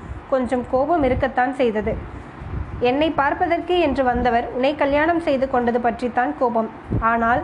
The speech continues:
உனக்கு சீமந்தம் நடக்கவில்லை என்ற செய்தியை அறிந்ததும் அம்மாவுக்கு உன் பேரில் இருந்த கோபம் மாறிவிட்டது. அந்த பெண் சீதா இங்கே நல்ல வேலையாக இருந்தாளே, அப்பேற்பட்ட மாப்பிள்ளை எனக்கு வாய்க்காமல் பிழைத்தேனே என்று உற்சாகத்துடன் அடிக்கடி சொல்லிக் கொண்டிருக்கிறாள்.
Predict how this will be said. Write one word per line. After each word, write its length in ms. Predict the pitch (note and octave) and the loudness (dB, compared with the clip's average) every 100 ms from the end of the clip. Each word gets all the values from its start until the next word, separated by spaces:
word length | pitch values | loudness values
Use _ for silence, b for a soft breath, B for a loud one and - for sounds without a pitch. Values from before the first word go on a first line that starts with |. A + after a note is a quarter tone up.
| - B3+ | -2 -2
உனக்கு 320 | B3 A#3+ C4 | 0 0 -2
சீமந்தம் 520 | - D4 E4 E4 E4 D4 | -2 0 2 2 2 2
நடக்கவில்லை 540 | B3 B3 C#4+ C#4 D#4 | 0 0 0 0 2
என்ற 180 | D4 A#3+ | 0 -2
செய்தியை 400 | B3+ B3 B3 C#4+ C4 | 0 0 2 2 2
அறிந்ததும் 460 | A#3 A3+ A3 A#3+ - | 2 0 0 -2 -2
அம்மாவுக்கு 500 | A#3 C4+ E4 E4 C#4+ | 0 2 2 0 0
உன் 140 | B3+ | 0
பேரில் 320 | A#3+ B3 D#4 D4 | 0 0 2 0
இருந்த 240 | B3 A#3 | 2 0
கோபம் 380 | A#3 A#3 B3+ C4+ | 0 0 0 0
மாறிவிட்டது. 640 | A#3 A3+ A#3+ A#3 A3 G#3 - B B B B | 0 0 0 0 -2 -4 -6 B B B B
அந்த 220 | A#3+ A#3+ B3 | -2 0 0
பெண் 260 | B3 D4+ | 2 0
சீதா 360 | - E4 D4 C#4+ C4+ | 2 0 0 0 0
இங்கே 280 | B3 B3+ | 0 0
நல்ல 300 | B3 G#3+ B3+ | 2 2 2
வேலையாக 420 | D4+ C4+ C4+ C#4 D4+ | 2 2 2 2 0
இருந்தாளே, 500 | D4 B3+ B3 A#3 A3+ G#3+ - - | 0 0 2 2 0 -4 -8 -4
அப்பேற்பட்ட 560 | A3+ - C#4 C4+ A#3 B3 | -2 0 0 0 0 2
மாப்பிள்ளை 480 | A#3+ C#4 E4 D#4+ D#4 | 2 2 0 0 2
எனக்கு 300 | A#3+ A#3 A#3+ | 0 0 0
வாய்க்காமல் 560 | A3+ C4+ C#4+ C4+ C#4+ C#4+ | 0 0 0 0 0 0
பிழைத்தேனே 560 | B3 B3+ C4 B3 A#3+ B3 - - - - - - - - - - - - - - C5+ | 0 0 0 0 0 -2 -10 -16 -16 -16 -16 -18 -16 -12 -10 -10 -12 -12 -12 -6 -2
என்று 220 | B3 B3+ | 0 0
உற்சாகத்துடன் 800 | A#3+ - D#4 D4+ D4+ D4+ C4+ D#4 | 0 0 0 2 0 0 0 0
அடிக்கடி 380 | A3+ B3 C4+ D#4 | 0 0 0 0
சொல்லிக் 300 | E4 B3+ B3 | 0 0 0
கொண்டிருக்கிறாள். 600 | B3 A#3 A3 A3+ G#3+ G#3+ | 0 0 0 0 0 0